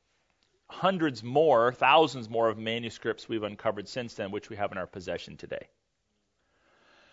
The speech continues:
And, um, you know, you can go back and forth, back and forth, but a, a true textual scholar,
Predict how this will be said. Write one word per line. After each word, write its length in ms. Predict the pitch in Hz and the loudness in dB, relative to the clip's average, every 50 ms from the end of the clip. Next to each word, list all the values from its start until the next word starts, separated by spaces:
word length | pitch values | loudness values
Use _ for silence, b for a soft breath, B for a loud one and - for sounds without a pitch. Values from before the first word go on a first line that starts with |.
| b b b b b b b b b b b - | b b b b b b b b b b b 4
And, 440 | 139 139 135 131 131 131 131 117 - _ _ _ _ _ _ _ _ _ _ _ _ _ _ _ _ _ _ _ _ _ _ - - - - - | 6 8 8 8 6 4 0 -6 -8 _ _ _ _ _ _ _ _ _ _ _ _ _ _ _ _ _ _ _ _ _ _ -20 -20 -20 -4 0
um, 600 | - 139 131 127 120 113 113 110 107 104 104 92 - - - _ _ _ _ _ _ _ _ - | 4 6 8 8 8 8 8 6 2 0 -6 -12 -14 -18 -20 _ _ _ _ _ _ _ _ -2
you 100 | 135 131 | 0 2
know, 60 | 135 | 2
you 100 | 160 180 | 2 0
can 100 | 185 165 | 0 2
go 120 | 139 127 | 4 4
back 480 | 107 92 95 127 123 135 143 143 - - | 4 4 6 8 8 10 8 8 6 2
and 120 | 131 113 | -4 -4
forth, 360 | - - 131 127 123 117 - | 0 4 4 4 4 4 4
back 260 | - 120 113 113 113 - | 6 6 6 6 4 2
and 120 | 104 - | -4 -8
forth, 460 | - - 151 131 110 104 98 - - | -4 0 4 6 6 6 4 2 2
but 320 | - 113 107 107 - - _ _ _ _ _ _ _ _ - | 4 6 6 4 2 -2 _ _ _ _ _ _ _ _ -4
a, 80 | 123 - - _ _ - | -4 -4 -6 _ _ -4
a 80 | 135 123 | -4 -4
true 580 | - - - - - 226 220 214 196 180 180 - - _ _ _ _ _ _ _ _ _ _ - | -4 -6 -6 -2 2 4 4 6 6 4 4 0 -6 _ _ _ _ _ _ _ _ _ _ -12
textual 540 | - - 180 175 - - - 170 143 135 123 | 2 4 4 4 4 2 -6 -4 -4 -2 -4
scholar, 720 | - - - - 147 127 - 175 214 247 262 277 277 - | -6 -8 -4 2 4 6 6 6 8 6 6 6 4 0